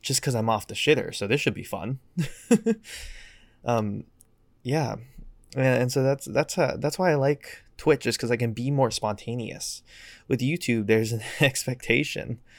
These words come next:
to, of, like, some kind of polish that, um, that Twitch just doesn't have 'cause it's live. So when, when people tune into a Twitch stream, they expect, well, they don't, I guess I shouldn't say expect, but they will tolerate technical difficulties.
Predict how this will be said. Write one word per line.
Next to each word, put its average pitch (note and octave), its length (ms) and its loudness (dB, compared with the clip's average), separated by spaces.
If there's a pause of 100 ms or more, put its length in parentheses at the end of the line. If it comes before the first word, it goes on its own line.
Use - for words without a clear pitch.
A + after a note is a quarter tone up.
(280)
to, A2 280 2
of, A2 200 0
like, G#2+ 160 0
some A2 240 -4
kind A2 220 0
of G2+ 120 -6
polish - 580 -4 (480)
that, G#2+ 280 2
um, A#2+ 440 -4 (200)
that B2 280 -2
Twitch - 320 -2
just G2+ 200 -4
doesn't G#2+ 220 -2
have - 440 -2
'cause A2 140 -2
it's G#2 120 -4
live. - 500 -4 (440)
So B2+ 240 2
when, A2+ 260 0
when A2+ 100 -4
people C#3 400 -4 (100)
tune D3 180 -2
into C#3+ 220 -2
a G2+ 40 -2
Twitch - 220 0
stream, G#2+ 280 -6
they A2 120 0
expect, - 640 -4 (200)
well, C#3+ 220 2
they F3+ 100 4
don't, F3 160 0
I D#3+ 160 2
guess D#3+ 220 0
I C#3+ 40 8
shouldn't A#2+ 240 -4
say G#2+ 100 -2
expect, - 440 -4
but A2+ 140 2
they B2+ 260 2
will G#2 220 -4
tolerate - 720 0 (800)
technical A2 400 -2
difficulties. - 760 -4